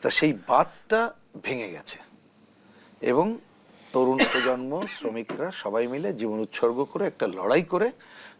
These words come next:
তারা একটা নতুন দিশা দেখিয়েছে যে না, এই ধরনের জিনিস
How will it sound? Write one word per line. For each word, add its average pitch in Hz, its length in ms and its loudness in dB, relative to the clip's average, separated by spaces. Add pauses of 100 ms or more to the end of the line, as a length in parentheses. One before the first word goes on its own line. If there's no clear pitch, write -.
(120)
তারা 131 240 6
একটা - 180 -2 (140)
নতুন 123 200 -6 (100)
দিশা 113 280 0
দেখিয়েছে 185 400 -2 (120)
যে 123 80 -2 (100)
না, 90 80 -8 (800)
এই 156 80 8 (100)
ধরনের 165 360 0 (360)
জিনিস 143 260 -2